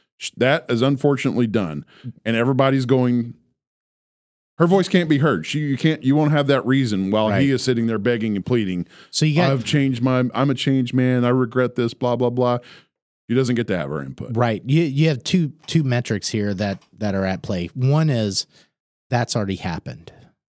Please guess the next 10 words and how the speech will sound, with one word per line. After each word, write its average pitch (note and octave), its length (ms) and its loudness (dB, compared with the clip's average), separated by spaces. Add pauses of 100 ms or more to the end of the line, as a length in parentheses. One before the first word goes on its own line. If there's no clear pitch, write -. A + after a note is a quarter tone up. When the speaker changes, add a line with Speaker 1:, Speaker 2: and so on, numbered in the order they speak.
Speaker 2:
You A2+ 120 0
know, G#2+ 160 2
like, G#2 160 0
Speaker 1:
Yes. B2+ 180 2
Speaker 2:
we, F3 120 4
we C#3+ 200 0
can't C#3+ 560 -2
go G#2 160 0
back F2 480 -6 (720)
in A#2 300 -2